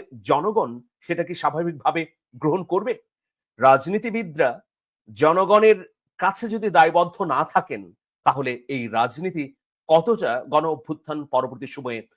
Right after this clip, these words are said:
ফলপ্রসূ হবে? আমরা দেখেছি ষোলো বছর মানুষ নানাভাবে কষ্ট সহ্য করেছে, জুলুম নিপীড়ন হয়েছে, কিন্তু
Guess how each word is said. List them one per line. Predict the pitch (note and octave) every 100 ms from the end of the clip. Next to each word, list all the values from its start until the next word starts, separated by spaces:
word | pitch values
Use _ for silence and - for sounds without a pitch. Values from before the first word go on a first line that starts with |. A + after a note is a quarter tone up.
| _ -
ফলপ্রসূ | D3+ E3+ D3+ - B2 G#2+ _ -
হবে? | B2 F2 _ _ _ -
আমরা | D3 D#3+
দেখেছি | A3+ A#3+ G#3+
ষোলো | A3 A3
বছর | G3 E3+ D#3+ D3+ _ _ -
মানুষ | C#3+ E3 E3+ - - _
নানাভাবে | C3+ F3 G3+ G3 G3 -
কষ্ট | G3 - A3 G3
সহ্য | F#3 -
করেছে, | - C#3+ C#3 D3+ D#3 _ -
জুলুম | C#3 D#3 D#3 C#3 B2
নিপীড়ন | C3+ E3 F3 C#3
হয়েছে, | C#3+ - B2+ _ _
কিন্তু | F3